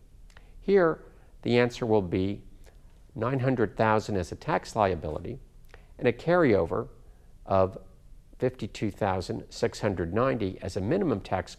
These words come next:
credit computed as follows. You'll note from the PowerPoint, in year one, the minimum credit was a hundred and fifty-two thousand six ninety.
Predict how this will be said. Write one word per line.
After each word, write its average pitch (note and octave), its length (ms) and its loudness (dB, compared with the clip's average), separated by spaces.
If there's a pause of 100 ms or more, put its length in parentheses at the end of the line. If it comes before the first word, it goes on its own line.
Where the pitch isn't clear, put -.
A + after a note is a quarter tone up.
credit F2+ 340 -4 (920)
computed A#2 580 0
as F#2 180 -2
follows. - 680 -2 (420)
You'll C3+ 220 12
note F#3 360 8
from A#2+ 220 8
the G#2 300 6 (760)
PowerPoint, C3 640 8
in A2 200 2
year C3 200 10
one, A#2 300 8
the C3 80 6
minimum G#2 380 4
credit F#2+ 380 2
was F2+ 300 4 (340)
a A2 100 -6
hundred G#2 300 2
and F#2 200 0 (120)
fifty-two G2+ 520 -2
thousand F#2 500 2
six - 340 -4
ninety. E2+ 460 -2